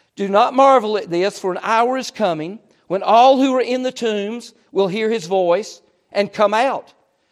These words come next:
Those who have done good to the resurrection of life, and those who have done evil to the resurrection of judgment." Jesus said that the resurrection of the just and the unjust will not take place with a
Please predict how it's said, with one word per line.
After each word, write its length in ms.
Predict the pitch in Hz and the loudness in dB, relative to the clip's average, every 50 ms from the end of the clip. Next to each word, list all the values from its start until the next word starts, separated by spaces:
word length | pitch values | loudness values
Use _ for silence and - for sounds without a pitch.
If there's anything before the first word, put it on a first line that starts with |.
| _ _ - | _ _ -2
Those 320 | 143 208 247 262 269 262 | 2 4 4 4 4 2
who 80 | 254 240 | 0 0
have 160 | 220 196 156 | 0 0 2
done 220 | 208 208 196 190 | 0 0 0 -2
good 400 | 147 120 196 254 277 294 311 226 | -4 -6 -4 -2 0 -2 -2 -4
to 80 | 233 247 | -6 -4
the 120 | 190 202 | -2 0
resurrection 580 | 190 202 202 185 160 196 190 190 - - 190 185 | 2 2 2 0 0 0 -2 -2 -2 -4 -8 -8
of 120 | 180 147 | -6 -4
life, 480 | 147 170 208 226 254 277 254 - - _ _ _ _ _ _ _ _ _ | 0 0 2 2 2 0 -2 -6 -14 _ _ _ _ _ _ _ _ _
and 180 | - 185 196 175 | -4 -4 -2 0
those 260 | 196 220 214 220 220 | 0 0 0 0 -2
who 80 | 226 208 | -2 -4
have 160 | 202 170 151 | -2 -2 0
done 220 | 202 196 185 170 - | -2 -2 -2 -2 -4
evil 560 | 226 254 247 220 165 170 170 170 170 170 - _ _ _ _ _ _ _ _ | -6 -6 -6 -6 -4 -4 -6 -6 -6 -10 -16 _ _ _ _ _ _ _ _
to 100 | - 196 | -8 -8
the 120 | 180 175 | -6 -4
resurrection 760 | 170 175 180 180 151 180 175 175 180 156 - - 170 170 165 - _ | -2 -2 -2 -2 -2 -2 -2 -2 -2 -4 -6 -10 -14 -14 -14 -14 _
of 140 | - 147 127 | -12 -12 -12
judgment." 680 | 110 - - 160 156 147 147 - 107 104 101 - _ _ _ _ _ _ _ _ _ _ _ _ _ _ - | -12 -8 -4 -2 -2 -2 -2 -6 -12 -18 -18 -18 _ _ _ _ _ _ _ _ _ _ _ _ _ _ -10
Jesus 400 | 127 185 262 269 226 226 226 - | -6 -4 -2 -2 -2 -4 -6 -4
said 240 | - 220 214 220 220 | -2 -2 -2 -2 -2
that 140 | 214 190 - | -4 -6 -6
the 100 | 190 170 | -8 -6
resurrection 720 | 175 196 220 247 - 240 233 226 226 226 226 - 226 208 | -4 -4 -4 -4 -4 -6 -4 -4 -4 -4 -6 -12 -12 -10
of 120 | - 160 | -10 -8
the 100 | 147 175 | -8 -8
just 500 | 160 120 113 214 240 269 285 285 277 - - | -10 -8 -6 -4 -2 -2 -2 -4 -6 -8 -8
and 140 | - 202 202 | -8 -6 -6
the 160 | 190 - - | -4 -4 -4
unjust 680 | 233 247 233 160 147 170 156 147 147 160 185 - _ _ _ _ _ _ _ _ - | -4 -4 -6 -6 -4 -2 0 0 0 -2 -6 -10 _ _ _ _ _ _ _ _ -4
will 220 | 214 233 226 220 | 0 2 2 2
not 340 | 208 233 285 311 214 - - | 2 2 0 0 -2 -4 -2
take 260 | 220 214 185 165 - | 0 0 0 0 -4
place 480 | - 190 185 175 175 185 214 196 - - _ _ _ _ _ | -6 -2 0 0 0 0 -2 -6 -12 -20 _ _ _ _ _
with 200 | - 196 202 - | -4 -4 0 2
a 160 | 202 185 180 | 2 2 0